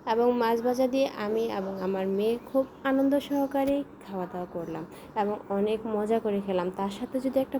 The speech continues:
পোড়ামরিচ হতো, খুবই ভালো লাগতো, কিন্তু দুঃখের বিষয় হচ্ছে আমার হাজব্যান্ড পোড়ামরিচ খাওয়া আমার অনেক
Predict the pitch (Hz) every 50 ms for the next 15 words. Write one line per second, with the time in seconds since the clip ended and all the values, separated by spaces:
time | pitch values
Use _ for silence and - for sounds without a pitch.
0 | - - - 220 214 208 214 226 233 233 247 240 - 254 247 233 202 - - -
1 | 269 254 294 285 240 226 226 202 190 185 185 180 - - - 180 - - - -
2 | - - - 294 294 277 285 330 330 320 262 247 254 247 - - 269 262 254 262
3 | 269 262 294 285 277 285 277 285 294 302 262 233 226 220 226 220 - 226 220 220
4 | 214 202 - 240 240 233 - - - - - - - - - 233 220 220 220 233
5 | 233 247 240 - - - 240 240 233 240 240 233 226 226 233 214 220 - - -
6 | - - - - - 262 262 277 294 302